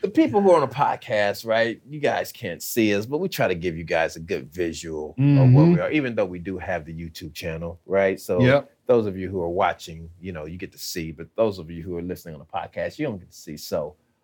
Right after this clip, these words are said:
Speaker 1: um,
Speaker 2: What you
Speaker 1: today,
Speaker 2: rocking?
Speaker 1: I am rocking my L Kobe the Wiz hat. I have on a long sleeve yellow shirt that has Reed across the chest in big purple letters.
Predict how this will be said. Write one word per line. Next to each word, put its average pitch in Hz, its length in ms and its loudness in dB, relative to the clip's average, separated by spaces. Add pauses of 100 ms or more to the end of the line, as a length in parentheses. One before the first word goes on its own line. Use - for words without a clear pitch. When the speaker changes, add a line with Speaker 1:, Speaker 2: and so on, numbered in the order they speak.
(160)
Speaker 1:
um, 80 600 -2 (500)
Speaker 2:
What 147 160 2
you 165 60 8
Speaker 1:
today, 170 100 10
Speaker 2:
rocking? 135 480 6
Speaker 1:
I 151 160 6
am 120 260 4
rocking 135 400 2
my 107 300 2
L 131 180 8
Kobe 117 320 0
the 95 80 -4
Wiz 117 400 2
hat. 110 280 2
I 92 180 -2
have 107 400 2
on 95 320 -6
a 87 160 -2
long 151 480 2
sleeve 131 640 2 (460)
yellow 165 420 8
shirt 135 600 6 (120)
that 120 140 4
has 107 600 6
Reed 135 720 4 (100)
across 127 500 0
the 117 120 -6
chest - 500 -2
in 101 160 -8
big 123 280 0
purple 117 340 -2
letters. 123 520 4